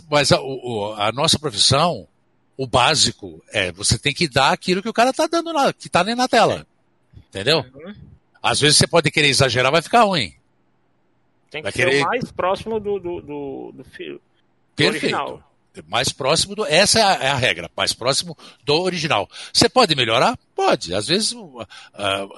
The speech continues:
Speaker 1: é um ator novo que faz um pequeno papel, isso aqui, você vai dublar ele, você pode dar um, né, um, uma alma melhor na coisa, tudo. Mas assim, a lógica é manter aquilo lá. É, essa é a regra, vamos dizer, do jogo.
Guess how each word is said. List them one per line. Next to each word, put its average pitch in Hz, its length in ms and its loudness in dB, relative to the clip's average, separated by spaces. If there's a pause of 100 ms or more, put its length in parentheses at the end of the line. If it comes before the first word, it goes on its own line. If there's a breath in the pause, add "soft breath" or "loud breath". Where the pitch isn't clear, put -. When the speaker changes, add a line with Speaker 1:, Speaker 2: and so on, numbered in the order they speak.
Speaker 1:
é 131 100 -4
um 156 100 -4
ator 117 320 0
novo 127 440 4
que 104 120 -8
faz 110 180 0
um 104 40 -12
pequeno 110 320 -2
papel, 143 480 2
isso 110 160 -4
aqui, 123 160 -8
você 110 260 -2
vai 113 140 2
dublar 120 320 0
ele, 143 280 2 (220 loud breath)
você - 160 0
pode - 240 2
dar 104 160 6
um, 101 240 -8 (320)
né, 127 220 0
um, 90 280 -12 (400 loud breath)
uma 110 120 2
alma 120 260 2
melhor 110 400 0
na 107 140 -4
coisa, 135 400 0
tudo. 127 340 -4 (420 loud breath)
Mas 170 160 2
assim, 190 220 4
a 139 80 2
lógica 160 500 2
é 180 320 4
manter 196 380 -2
aquilo 247 260 -4
lá. 143 300 0 (220)
É, 117 200 0 (160)
essa 135 200 2
é 202 40 2
a 185 60 2
regra, 139 400 0
vamos 104 160 -12
dizer, 107 140 -8
do 107 100 -12
jogo. 98 380 -14